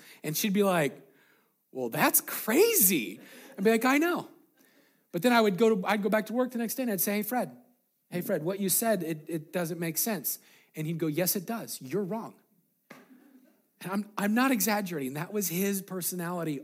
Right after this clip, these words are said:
all, wasn't it, Hannah? She's looking, she knows exactly who I'm talking about. All the time, he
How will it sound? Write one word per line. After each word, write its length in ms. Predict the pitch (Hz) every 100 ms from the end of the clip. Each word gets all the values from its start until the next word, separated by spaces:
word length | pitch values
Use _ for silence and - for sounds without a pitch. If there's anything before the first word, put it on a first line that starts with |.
| -
all, 380 | 147 160 190 202
wasn't 300 | 202 175 151
it, 80 | 139
Hannah? 280 | 147 135 139
She's 220 | 190 180
looking, 180 | 190 175
she 120 | 180
knows 160 | 175
exactly 420 | 175 156 190 214 208
who 140 | 220
I'm 120 | 190
talking 320 | 185 185 185
about. 360 | 180 160 151 147 - - - - -
All 580 | - 220 254 285 294 294
the 580 | 202 214 202 202 202 208 -
time, 680 | - 208 202 190 175 160 156
he 680 | 147 - 214 214 220 220